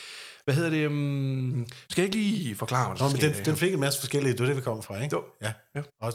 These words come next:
Speaker 2: og så vandt den jo de to mandlige hovedroller.
Speaker 1: Den vandt de to mandlige hovedroller,
Speaker 2: Men var
Speaker 1: ja.
Speaker 2: også nomineret for
Speaker 1: Øhm,
Speaker 2: bedste film.
Speaker 1: mandlig hovedrolle og mandlig birolle.
Speaker 2: Ja, præcis. Til
Speaker 1: Yes.
Speaker 2: Robbins og
Speaker 1: Tim
Speaker 2: Sean
Speaker 1: Robbins og
Speaker 2: Penn.
Speaker 1: Sean Penn, ja.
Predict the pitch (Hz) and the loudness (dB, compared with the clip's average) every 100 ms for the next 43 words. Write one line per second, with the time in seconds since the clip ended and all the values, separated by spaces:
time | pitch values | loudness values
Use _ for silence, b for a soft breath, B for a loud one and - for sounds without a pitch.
0 | - 104 127 110 104 117 107 101 92 - | -8 -6 -2 -2 -4 -4 -4 -4 -6 -6
1 | 117 98 98 95 95 101 101 175 175 190 | -6 -6 -8 -6 -6 -4 -2 0 0 0
2 | 165 165 147 151 143 127 117 147 190 156 | 2 0 0 2 4 4 2 2 2 4
3 | 147 143 110 120 104 101 156 165 143 151 | 4 4 2 0 0 -2 0 2 2 2
4 | 143 139 117 117 113 123 127 131 117 69 | 0 2 0 0 -2 -2 -2 -2 -2 -6
5 | 76 117 113 113 120 107 - _ - 117 | -6 -4 -4 -2 -4 -4 -8 _ -4 0
6 | 107 95 107 107 113 - 104 95 110 117 | 0 0 -2 0 -2 -4 -4 -4 0 0
7 | 113 120 107 101 104 101 90 80 | 0 0 0 0 -4 -4 -6 -8